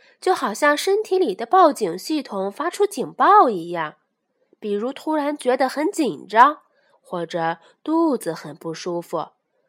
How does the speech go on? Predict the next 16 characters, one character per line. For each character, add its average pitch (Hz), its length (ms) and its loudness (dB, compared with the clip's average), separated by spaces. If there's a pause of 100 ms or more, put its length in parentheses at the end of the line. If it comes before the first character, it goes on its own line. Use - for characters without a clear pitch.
(180)
所 160 280 -12
以， 160 320 -12 (400)
当 381 200 -2
你 320 120 0
身 370 280 -2
体 285 200 -8
内 339 180 -2
的 320 100 -2
报 330 240 2
警 233 220 -2
系 302 160 -8
统 294 220 -8
起 - 180 -8
作 381 340 6
用 208 200 -2
时， 165 420 -6